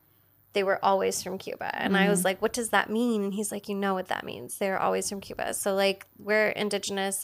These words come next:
Speaker 1: on that side.
Speaker 2: Yeah.
Speaker 1: And, like, they were fishermen. They were coastal people.
Speaker 2: Mm-hmm.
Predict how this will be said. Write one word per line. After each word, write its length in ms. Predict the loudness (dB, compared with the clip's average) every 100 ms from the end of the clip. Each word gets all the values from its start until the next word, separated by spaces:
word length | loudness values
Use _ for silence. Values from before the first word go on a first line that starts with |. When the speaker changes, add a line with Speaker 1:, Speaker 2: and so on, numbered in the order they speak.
| -2
Speaker 1:
on 160 | 0
that 260 | 4 4 4
side. 280 | 2 4 8
Speaker 2:
Yeah. 220 | 8 8
Speaker 1:
And, 140 | 4 -4 4
like, 160 | 4 6
they 100 | 6
were 100 | 6
fishermen. 480 | 2 0 0 -2 2
They 100 | 4
were 100 | 2
coastal 440 | 2 0 0 -2
people. 300 | -2 2 6
Speaker 2:
Mm-hmm. 300 | 10 10 8